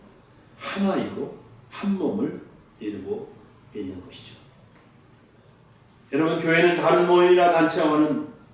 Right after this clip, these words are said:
그래서 너무 다르고 특별합니다. 그래서 우리는 교회를 생각할 때 내가 일반 단체에 가입해서 회원으로 활동하는 것처럼 그렇게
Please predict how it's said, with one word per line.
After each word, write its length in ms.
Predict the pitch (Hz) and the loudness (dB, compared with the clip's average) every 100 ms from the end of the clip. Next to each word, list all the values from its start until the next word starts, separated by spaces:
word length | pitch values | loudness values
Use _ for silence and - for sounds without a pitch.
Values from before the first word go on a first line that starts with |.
| - - - | -20 -20 -18
그래서 420 | - 147 143 147 131 | -4 2 2 4 2
너무 300 | 135 156 - | 2 0 -4
다르고 560 | 127 120 120 - - - - - - - - | -6 -4 -4 -6 -10 -18 -20 -20 -20 -20 -20
특별합니다. 540 | - 151 - - - - - - - - - - - - - | -10 -6 -4 -6 -12 -20 -20 -20 -20 -20 -20 -20 -20 -20 -8
그래서 300 | - 143 156 | 0 2 6
우리는 380 | 156 160 170 165 | 4 6 2 2
교회를 680 | 151 156 165 180 175 175 - | 4 4 6 6 4 0 -10
생각할 560 | - 208 208 180 143 143 | -10 0 2 2 -2 0
때 380 | 151 - - - - - - - - - _ _ _ | 0 0 -4 -16 -20 -20 -20 -20 -20 -20 _ _ _
내가 200 | 143 180 | -2 2
일반 540 | 170 180 202 208 214 208 | 2 4 4 6 6 4
단체에 640 | 185 202 175 170 160 160 | 2 0 -2 -2 0 -2
가입해서 1040 | - 123 139 135 131 107 - 131 139 139 180 | -6 -4 -2 -4 -6 -6 -4 0 0 0 4
회원으로 800 | 208 220 190 170 175 175 - - - - - - | 6 6 4 0 -2 -4 -8 -16 -20 -20 -20 -20
활동하는 600 | - 202 202 165 175 165 | -14 -8 -6 -6 -8 -4
것처럼 560 | 151 143 151 120 - - | -4 -4 -6 -6 -10 -8
그렇게 600 | 180 180 - 185 180 | -6 -6 -4 -6 -6